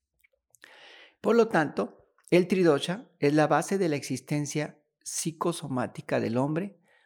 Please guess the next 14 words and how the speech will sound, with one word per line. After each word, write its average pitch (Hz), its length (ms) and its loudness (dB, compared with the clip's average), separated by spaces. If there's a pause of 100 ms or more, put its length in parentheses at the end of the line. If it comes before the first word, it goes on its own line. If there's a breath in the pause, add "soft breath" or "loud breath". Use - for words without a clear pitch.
(140 soft breath)
de 135 160 0
la 131 80 0
existencia 127 680 -6
de 107 100 -8
salud, 147 500 -2
de 127 140 -4
la 120 60 -2
existencia 123 540 -8
de 131 100 -8
su - 180 -12
cuerpo, 156 500 -4 (260 soft breath)
de 117 140 -4
su - 180 -10
mente 151 560 -6